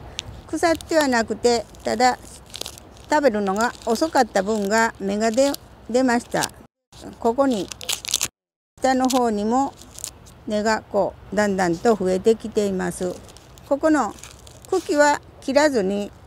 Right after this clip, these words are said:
元まで切らずに吊るしてましたので、その影響もあったんでしょうかね。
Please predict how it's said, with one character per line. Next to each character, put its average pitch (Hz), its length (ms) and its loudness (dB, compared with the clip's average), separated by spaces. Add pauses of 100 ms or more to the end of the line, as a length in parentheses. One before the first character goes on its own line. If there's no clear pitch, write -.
(1160)
元 277 280 2
ま 202 160 2
で 190 100 0
切 - 160 0
ら 302 160 8
ず 285 140 4
に 208 180 2
吊 269 160 2
る 254 140 6
し - 100 -6
て 233 140 2
ま 226 160 2
し - 100 -6
た 190 100 0
の 160 160 2
で、 185 260 4 (1200)
そ - 280 0
の 277 120 4
影 269 240 2
響 247 260 0
も 277 320 -2
あ 196 60 0
っ - 20 -2
た 220 240 -6
ん 190 80 -2
で 175 100 0
し - 120 -6
ょ 156 80 -4
う 151 40 -6
か 151 140 -8
ね。 180 260 -4